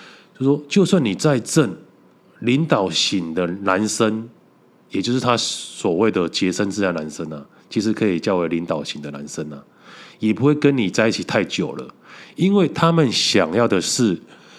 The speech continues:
又正、身材又好，然后家境不错、见过世面，而且个性又好的。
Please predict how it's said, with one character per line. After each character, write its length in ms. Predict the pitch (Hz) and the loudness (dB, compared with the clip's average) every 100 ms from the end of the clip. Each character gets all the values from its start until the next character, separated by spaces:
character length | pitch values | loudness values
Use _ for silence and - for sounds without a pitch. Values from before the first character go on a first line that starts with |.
| - | 2
又 280 | 220 180 123 | 6 6 4
正、 400 | - 160 113 85 | 2 2 2 -2
身 280 | - - 135 | -4 2 2
材 180 | 123 95 | 2 2
又 200 | 104 92 | 4 2
好， 340 | 78 - - _ - - - - | 0 -6 -8 _ -20 -20 -20 -4
然 120 | 107 | 0
后 80 | 131 | 2
家 240 | - 139 | 4 2
境 240 | 139 147 110 | 4 0 2
不 160 | 104 | -2
错、 400 | - - 104 87 - | 2 2 2 0 0
见 260 | 156 123 | 2 2
过 160 | 127 113 | 2 2
世 240 | - 123 | 2 2
面， 320 | 107 110 82 - _ | 2 0 0 -8 _
而 140 | 117 | 0
且 240 | 131 107 87 | 2 0 0
个 200 | - 131 | 2 2
性 220 | 117 110 | 2 2
又 140 | 110 | 0
好 260 | - 87 - | 2 -2 -2
的。 200 | 82 - | -10 -10